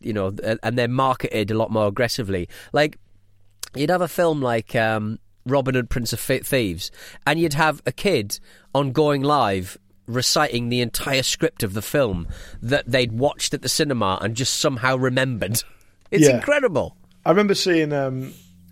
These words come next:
Speaker 2: I remember seeing Robin Hood, Prince of Thieves, and thinking it was amazing.
Speaker 1: Yeah.
Speaker 2: And, uh,
Speaker 1: Yeah.
Speaker 2: loving it. I think it was really cool. And then I watched it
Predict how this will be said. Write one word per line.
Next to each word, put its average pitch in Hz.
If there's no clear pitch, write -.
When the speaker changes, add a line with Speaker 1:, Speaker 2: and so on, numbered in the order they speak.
Speaker 2:
I 156
remember 156
seeing 143
Robin 135
Hood, 131
Prince 131
of 120
Thieves, 131
and 117
thinking 123
it 113
was 120
amazing. 120
Speaker 1:
Yeah. 113
Speaker 2:
And, 117
uh, 110
Speaker 1:
Yeah. 98
Speaker 2:
loving 113
it. 98
I 120
think 131
it 123
was 120
really 123
cool. 120
And 131
then 139
I 151
watched 151
it 135